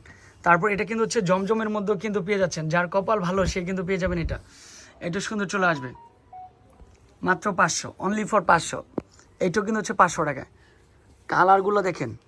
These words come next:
প্রত্যেকটা কালার বেস্ট কালার। সাথে প্যান্টের কাপড়টা দিচ্ছি হান্ড্রেড পার্সেন্ট কটনের মধ্যে থাকবে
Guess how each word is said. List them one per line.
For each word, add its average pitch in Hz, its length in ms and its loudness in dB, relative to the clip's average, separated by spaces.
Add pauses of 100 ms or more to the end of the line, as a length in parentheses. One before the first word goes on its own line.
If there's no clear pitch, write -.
প্রত্যেকটা 196 540 -4
কালার 196 220 6 (120)
বেস্ট 190 260 -4
কালার। 139 200 0 (2000)
সাথে 202 260 2
প্যান্টের 247 320 6
কাপড়টা 254 340 4
দিচ্ছি 262 320 2 (220)
হান্ড্রেড 214 300 4
পার্সেন্ট 240 320 2
কটনের 226 280 4
মধ্যে 233 200 0
থাকবে 220 200 -2